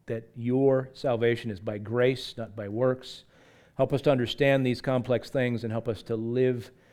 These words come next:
by them as we look at what this means for our lives. We pray for your blessing in Jesus' name.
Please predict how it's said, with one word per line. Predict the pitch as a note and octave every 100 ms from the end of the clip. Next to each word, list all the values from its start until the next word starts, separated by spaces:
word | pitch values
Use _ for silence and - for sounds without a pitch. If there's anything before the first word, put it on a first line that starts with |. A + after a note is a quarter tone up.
| _ _
by | A2+ A#2
them | A#2+ B2 C3 B2
as | A2+ G2+
we | G#2+
look | G#2+ A#2+ A#2 -
at | - A2+ - -
what | B2 A#2
this | A2+ -
means | A2 G#2+ -
for | A2
our | G2+
lives. | F#2+ F#2 F2+
We | A2
pray | - A#2+ A2
for | G#2+ G#2+
your | G2
blessing | G#2+ G2+ A2+
in | G2+
Jesus' | G2 A2+ G#2+ G#2+
name. | B2+ G2+